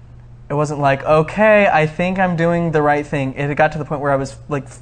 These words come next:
truly physically incapable of believing in Mormonism. You could give me a million dollars and it wouldn't change my mind 'cause I, I knew too much. And with that kind of awareness, it, I, I, it felt like the guilt or awkwardness of those types of things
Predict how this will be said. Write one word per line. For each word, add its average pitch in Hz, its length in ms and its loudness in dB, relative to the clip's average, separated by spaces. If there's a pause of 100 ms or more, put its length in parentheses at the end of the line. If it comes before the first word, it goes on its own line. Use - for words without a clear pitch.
truly 202 340 -2
physically 165 640 -4
incapable 139 760 -6
of 123 120 -8
believing 131 360 -6
in 131 80 -4
Mormonism. 131 440 -6
You 135 80 -6
could 151 140 -8
give 156 120 -2
me 156 120 -2
a 143 80 -2
million 170 400 -2
dollars 143 460 0 (240)
and 143 100 -4
it 135 60 -4
wouldn't 143 200 -4
change 147 200 -6
my 139 80 -4
mind 139 260 -2
'cause 135 140 -8
I, 135 120 -6 (360)
I 139 80 -2
knew 160 340 0
too 165 160 -6
much. 127 320 -6 (500)
And 151 300 2
with 156 280 -2
that 180 300 2
kind 156 300 0
of 127 80 -4
awareness, 131 640 -4 (600)
it, 147 260 -2
I, 147 240 -4 (140)
I, 139 160 -8 (180)
it 147 80 -4
felt 160 220 0
like 131 440 -4
the 147 80 -6
guilt 135 500 -4
or 131 260 -4
awkwardness 135 640 -2
of 127 100 -8
those 131 260 -6
types 127 300 -4
of 131 80 -10
things 127 400 -8